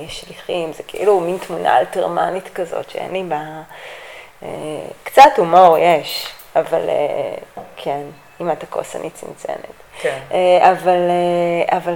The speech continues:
Speaker 1: כן, זה גם, אני הייתי אז נורא דרמטית, וזה היה תחושה כזאת של, של החיים צבועים בצבעים מאוד מאוד חזקים. אה,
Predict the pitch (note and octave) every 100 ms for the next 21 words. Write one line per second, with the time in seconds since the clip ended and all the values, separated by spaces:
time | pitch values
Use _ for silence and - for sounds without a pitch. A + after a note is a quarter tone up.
0 | E3+ F3+ F3 E3+ - E3 D#3+ - F3+ F#3
1 | G3+ - D3 D#3 C#3+ D#3 D3+ D#3 D3 D#3+
2 | - - - - - - - - - E3+
3 | E3 E3+ D#3 E3 E3+ - F3+ F3 E3+ -
4 | E3+ - - - F3 - - - - -
5 | - - - E3+ E3 - D3+ D3+ E3 D3+
6 | - - F2 D3+ A2+ - - D#2 D#2+ -
7 | E3 - - - - - - - - -
8 | - - - - -